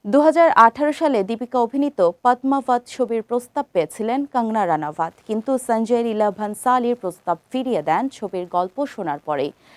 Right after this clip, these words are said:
এমনকি সঞ্জয় নিজেও জানিয়েছিলেন ছবিতে অভিনেত্রীর কাজ আয়নায় নায়ককে দেখা দেয়া ও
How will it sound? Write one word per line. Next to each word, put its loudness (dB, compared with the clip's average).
এমনকি 4
সঞ্জয় 4
নিজেও 2
জানিয়েছিলেন -2
ছবিতে -6
অভিনেত্রীর -4
কাজ 0
আয়নায় 0
নায়ককে -2
দেখা -6
দেয়া 0
ও -2